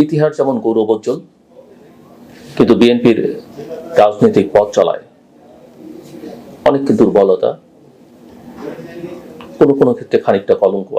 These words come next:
আছে। অনেকেই মনে করছেন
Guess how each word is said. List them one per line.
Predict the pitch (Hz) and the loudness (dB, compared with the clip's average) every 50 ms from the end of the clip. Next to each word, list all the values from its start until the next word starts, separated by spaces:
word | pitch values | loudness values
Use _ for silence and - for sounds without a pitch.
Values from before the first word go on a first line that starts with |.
| - - | -8 -8
আছে। | - - - - 120 131 - - - - - - - - - - - - - - - - 151 151 143 - - - - - - - - - - - - - - - - - - - - - - - - - - - - - 139 | -10 -18 -20 -20 -20 -20 -20 -20 -20 -20 -20 -20 -20 -20 -20 -20 -18 -18 -18 -16 -16 -16 -16 -16 -18 -20 -20 -20 -20 -20 -20 -20 -20 -20 -20 -20 -20 -20 -20 -20 -20 -20 -20 -20 -18 -16 -16 -16 -16 -18 -18 -4 0 2 2
অনেকেই | 165 214 220 - 220 202 170 | 4 2 2 2 2 2 2
মনে | 175 165 170 - | 2 0 0 -2
করছেন | 180 175 - - - | -2 -2 0 0 -2